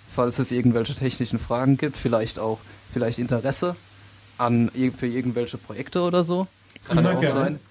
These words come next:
Speaker 1: weil das ist ja eine sehr, sehr begeisterte Folge gewesen. Das kann ja sein, dass da irgendjemand sich melden will. Ähm, das auf Anfrage vielleicht. Ich will jetzt noch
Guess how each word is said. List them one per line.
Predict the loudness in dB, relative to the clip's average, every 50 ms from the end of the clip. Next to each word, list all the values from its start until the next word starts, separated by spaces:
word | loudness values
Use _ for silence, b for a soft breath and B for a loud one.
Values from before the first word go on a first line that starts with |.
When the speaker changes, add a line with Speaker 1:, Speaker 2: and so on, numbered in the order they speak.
| -4
Speaker 1:
weil | 0 0 0 2
das | 0 -2 -4 -4
ist | -6 -4 -2
ja | -2 0 0 -2
eine | -2 -2 -2 -2 0
sehr, | 2 4 4 6 6 4
sehr | 4 2 2 2 2
begeisterte | 0 0 -2 0 0 0 0 0 0 0 0 0
Folge | 2 2 2 4 2 2
gewesen. | 0 0 0 0 0 0 0 0 0 0 -4 -4
Das | -6 -6 -4 -2
kann | 2 4 4
ja | 4 4
sein, | 2 4 4 4
dass | 2 2 -2
da | -4 -2
irgendjemand | -2 -2 0 0 0 0 2 0 0 0 -2
sich | -4 -6 -4 -2
melden | -2 0 4 4 4 4
will. | 4 2 0 -2 -6 B B B B B B B B B _
Ähm, | 2 4 4 6 6 6 4 4 2 0
das | -2 -2 -2 -2
auf | -4 -8 -6 -6
Anfrage | -4 -4 -4 -4 -6 -6 -6 -4 -6 -6 -6
vielleicht. | -6 -4 -4 -2 -4 -4 -6 -8 -12 -14 -16 -20 -20 -20 _ _ _ _ _ _ _ -16 B B B B B B B B B B B B _ _ _ _ -20 _ _ _ _ _ _ _ _ _ _ _ _ _ _ _ _ _ _ _ _
Ich | -8 -6 -6 -6 -8 -6 0
will | 2 2 4 4 2
jetzt | 2 2 0 0 -4 -2 2
noch | 2 4 4 2 0 -4 -10 -14 -16